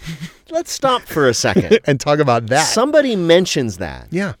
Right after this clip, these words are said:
Speaker 1: And, and I honestly, I literally couldn't believe it.
Speaker 2: Yep.
Speaker 1: So there's reactor number four has blown up.
Speaker 2: That's right.
Speaker 1: The worst nuclear accident that has ever occurred. As Legasov says, this has never happened before in the history of the planet. That's happening over here.
Speaker 2: Yep.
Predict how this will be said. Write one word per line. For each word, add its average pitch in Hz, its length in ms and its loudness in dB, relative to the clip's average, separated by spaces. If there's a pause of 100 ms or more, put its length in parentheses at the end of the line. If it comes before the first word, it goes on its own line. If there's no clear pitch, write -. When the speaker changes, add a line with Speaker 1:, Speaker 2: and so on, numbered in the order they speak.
(140)
Speaker 1:
And, 143 240 -2 (100)
and 143 160 -2
I 147 140 0 (100)
honestly, 180 720 0 (880)
I 151 100 4
literally 151 500 4
couldn't 135 240 -4
believe 117 260 -2
it. - 120 -14
Speaker 2:
Yep. 117 120 -4
Speaker 1:
So 135 180 2
there's 127 360 4 (280)
reactor 135 480 -4
number 190 220 0
four 101 460 -2 (160)
has 104 260 -4
blown 107 500 4
up. - 220 2
Speaker 2:
That's - 180 0
right. - 140 -12 (300)
Speaker 1:
The 110 80 -6
worst 123 520 0
nuclear 156 380 -2
accident 123 500 -6
that 90 100 -10
has 95 140 -8 (100)
ever 139 280 -2
occurred. 101 480 -6 (240)
As 90 100 -8
Legasov 110 520 -2
says, 101 220 -6
this 82 140 -12
has 82 120 -10
never 104 260 -2
happened 104 300 -4
before 92 340 -6
in 85 80 -8
the 85 80 -8
history 98 180 -8
of 98 40 -6
the - 60 -20
planet. 90 240 -6
That's 120 300 -2
happening 165 380 -2
over 143 240 2
here. 104 460 -6
Speaker 2:
Yep. 117 140 0